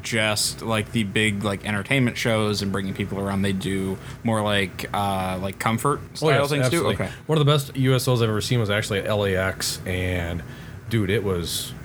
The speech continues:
Speaker 2: uh, I don't wanna say Hollywoodish, but it was just, it was laid out nice. They had great food, and I hate to say it, years later, after I'm out of the military, I went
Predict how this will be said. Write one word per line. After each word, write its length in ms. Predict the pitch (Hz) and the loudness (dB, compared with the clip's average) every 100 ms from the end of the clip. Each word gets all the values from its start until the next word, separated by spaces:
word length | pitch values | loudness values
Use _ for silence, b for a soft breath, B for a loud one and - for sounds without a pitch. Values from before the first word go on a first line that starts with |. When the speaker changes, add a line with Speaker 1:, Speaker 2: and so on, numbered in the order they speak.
| - - - - - | -16 -16 -18 -18 -12
Speaker 2:
uh, 160 | 73 67 | -12 -6
I 40 | 113 | 0
don't 100 | 123 | 2
wanna 140 | 107 | 2
say 140 | 104 | -2
Hollywoodish, 640 | - 120 135 139 143 - - | 0 2 4 4 4 0 -4
but 160 | 110 110 | 0 2
it 80 | 107 | 2
was 160 | 113 92 | 2 2
just, 160 | 95 - | -4 -2
it 80 | 120 | 0
was 120 | 117 | 2
laid 200 | 95 101 | 2 2
out 160 | 87 71 | 2 -2
nice. 360 | 82 82 80 | -2 -2 -2
They 100 | - | -2
had 140 | 82 78 | -4 -4
great 440 | - 90 98 98 | -8 -2 0 0
food, 400 | - 98 95 92 B B B B B | -2 0 0 -2 B B B B B
and 140 | 104 95 | -4 -2
I 60 | |
hate 180 | 90 113 | 0 0
to 80 | 98 | 0
say 180 | 117 107 | 2 2
it, 60 | 98 | 2
years 280 | 110 110 | 2 0
later, 320 | 90 107 104 - | 0 0 0 0
after 320 | 95 110 131 | 0 0 0
I'm 100 | 123 | 2
out 80 | 127 | 2
of 60 | |
the 40 | 123 | 2
military, 440 | 127 127 131 117 | 2 2 2 2
I 40 | 98 - 110 | 0 -6 -2
went 160 | 95 | -2